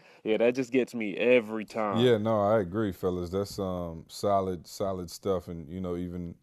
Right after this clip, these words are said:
Speaker 2: of course, looking at my own situation, you know, being the first one in my family to go to college, uh, obviously my wife and I both graduating. You know, we're expecting,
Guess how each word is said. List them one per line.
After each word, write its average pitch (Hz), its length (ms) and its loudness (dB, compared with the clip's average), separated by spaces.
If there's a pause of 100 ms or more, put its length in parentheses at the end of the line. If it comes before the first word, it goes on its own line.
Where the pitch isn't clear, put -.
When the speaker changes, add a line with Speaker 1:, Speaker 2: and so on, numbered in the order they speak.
(100)
Speaker 2:
of 85 160 -12
course, 95 260 -4
looking 90 240 -6
at 85 120 -8
my 87 120 -6
own 90 260 -6
situation, 87 840 -8 (380)
you 95 80 -8
know, 90 120 -4
being 87 260 -4
the 82 80 -6
first 92 340 -4
one 87 100 -8
in 82 80 -10
my 85 140 -8
family 87 420 -6
to 80 80 -8
go 82 160 -6
to 80 80 -10
college, 82 540 -8 (500)
uh, 85 40 -8
obviously 82 720 -6
my 82 140 -8
wife 82 360 -6
and 85 120 -10
I 82 120 -6
both 82 300 -8
graduating. 78 760 -10
You 90 80 -8
know, 92 100 -6
we're 92 160 -2
expecting, 98 720 -6